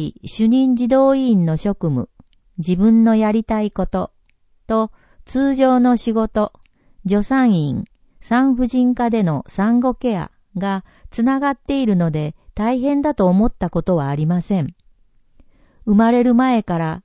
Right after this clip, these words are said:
継続して支援できるので、成長を見守る喜びもひとしおです。今後は民生児童委員の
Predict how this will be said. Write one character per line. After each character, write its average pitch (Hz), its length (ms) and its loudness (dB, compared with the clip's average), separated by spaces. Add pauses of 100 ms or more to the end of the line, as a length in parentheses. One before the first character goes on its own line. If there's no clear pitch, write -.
(100)
継 254 240 0
続 254 280 -2
し - 100 -10
て 226 280 -4
支 254 240 -6
援 240 220 4
で 180 140 -2
き 208 140 -2
る 180 100 2
の 160 140 0
で、 143 240 -6 (200)
成 262 300 -2
長 262 280 4
を 262 40 2
見 247 140 2
守 247 340 2
る 151 140 -4
喜 170 140 0 (300)
び 220 100 2
も 208 160 2
ひ - 100 -8
と 202 120 -2
し 185 200 -4
お 180 100 -2
で 165 160 -4
す。 - 260 -20 (920)
今 262 260 2
後 262 120 2
は 247 240 0 (240)
民 269 240 2
生 285 260 -2
児 262 100 -6
童 277 240 2
委 277 60 -2
員 226 340 2
の 156 220 -4